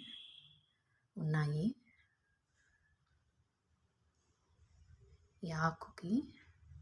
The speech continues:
పురుగు వచ్చిందని తీసేసా కదండి, మళ్ళీ ఆకులు వస్తున్నాయి, చిన్న చిన్నవి కనిపిస్తున్నాయి కదా, చూసారా, మూడు మూడు ఉన్నాయి. ఇప్పుడే ఆకులు రావడం ప్రారంభించింది.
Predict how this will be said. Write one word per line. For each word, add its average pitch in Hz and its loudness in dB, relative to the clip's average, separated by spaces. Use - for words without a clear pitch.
పురుగు 185 0
వచ్చిందని 160 6
తీసేసా 160 4
కదండి, 156 0
మళ్ళీ 160 4
ఆకులు - 0
వస్తున్నాయి, 160 4
చిన్న 160 6
చిన్నవి 160 4
కనిపిస్తున్నాయి 156 0
కదా, 185 -4
చూసారా, 170 4
మూడు 160 6
మూడు 160 4
ఉన్నాయి. 156 -2
ఇప్పుడే 165 -6
ఆకులు 156 -4
రావడం 156 0
ప్రారంభించింది. 151 0